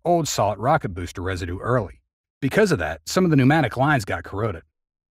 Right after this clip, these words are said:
There was additional damage to the blast plates around the flame hole, which were damaged by heat. Moving on to the rocket, the star of the show,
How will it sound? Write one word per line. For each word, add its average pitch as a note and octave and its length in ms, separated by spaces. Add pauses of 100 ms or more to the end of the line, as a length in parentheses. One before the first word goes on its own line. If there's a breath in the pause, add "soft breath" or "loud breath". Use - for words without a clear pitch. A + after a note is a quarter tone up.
(520)
There D#3+ 100
was B2+ 140
additional C#3 360
damage G#2 360
to A#2 80
the G2+ 80
blast A2 380
plates G#2 260
around G2+ 200
the E2+ 60
flame C#3 340
hole, F2 200
which - 160
were C3+ 80
damaged A2 320
by E2+ 160
heat. C3 300 (1160)
Moving G3 220
on F3 80
to D#3 60
the B2+ 100
rocket, F3 480
the A#2 120
star E3 340
of A2 60
the F2 80
show, F2 380